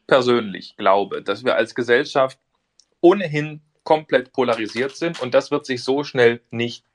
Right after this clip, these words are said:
ändern. Alleine schon, weil aus den U S A viele Trends zu uns rüberschwappen.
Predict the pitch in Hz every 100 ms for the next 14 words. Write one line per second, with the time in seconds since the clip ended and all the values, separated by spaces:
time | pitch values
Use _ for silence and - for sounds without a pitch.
0 | _ - 104 90 69 62 - - - 123
1 | 113 127 110 131 123 131 - - - _
2 | 120 120 120 131 - 127 131 123 143 156
3 | - 156 147 - 143 143 - 143 135 147
4 | 139 135 131 135 - 123